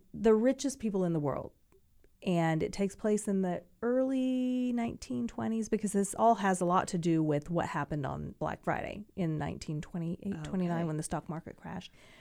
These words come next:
Speaker 1: So you, you get through this book, Bonds, and then you start to read the next document, which is an autobiography. It's an unfinished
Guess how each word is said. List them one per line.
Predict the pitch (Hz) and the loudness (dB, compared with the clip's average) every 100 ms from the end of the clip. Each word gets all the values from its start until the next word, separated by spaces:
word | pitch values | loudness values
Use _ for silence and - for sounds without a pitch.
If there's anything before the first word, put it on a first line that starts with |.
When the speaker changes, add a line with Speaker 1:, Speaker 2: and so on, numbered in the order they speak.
| - - - - - _ - | -20 -20 -20 -20 -20 _ -12
Speaker 1:
So | - 320 302 - | 6 8 8 6
you, | 277 262 220 - | 2 2 -2 -6
you | 254 247 | -2 2
get | 285 302 | 2 2
through | 302 285 262 | 2 4 6
this | 226 214 | 4 4
book, | 196 202 185 | 2 2 0
Bonds, | 170 214 269 165 143 185 214 - _ _ _ _ _ | 4 6 6 4 2 -2 -4 -10 _ _ _ _ _
and | 196 196 | 2 4
then | 208 202 196 | 6 6 4
you | 202 | 2
start | - 208 - | 2 0 0
to | 202 | 0
read | 196 180 | 2 4
the | 180 | 4
next | 180 220 320 - - 190 | 4 4 2 -2 -4 0
document, | 165 - 151 147 - - | 0 0 -4 -4 -6 -4
which | 185 185 180 - | -2 -2 -2 -6
is | 190 175 170 165 - | 0 4 4 2 -2
an | 156 170 - | -4 -4 -2
autobiography. | 185 170 160 196 277 185 156 | 0 0 0 2 2 0 -2
It's | 131 175 | -2 -2
an | - | 2
unfinished | 214 208 - 294 277 | 4 4 2 2 2